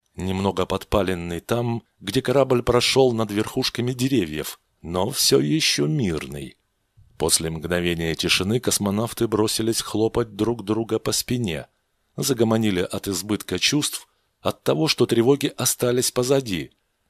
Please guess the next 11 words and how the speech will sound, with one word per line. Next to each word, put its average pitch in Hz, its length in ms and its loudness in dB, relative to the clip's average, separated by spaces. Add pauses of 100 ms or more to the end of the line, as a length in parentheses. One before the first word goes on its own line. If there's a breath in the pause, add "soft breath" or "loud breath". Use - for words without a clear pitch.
(200)
Зальцман 90 720 -2
подхватил 143 580 -2
невысокого 117 800 2
Маглио, 95 640 4 (360)
широко 170 480 4
улыбнулся 143 680 4
ему 165 360 6 (280 soft breath)
и 226 120 0
перебросил 147 640 4
к - 140 0
Оливеру. 80 600 2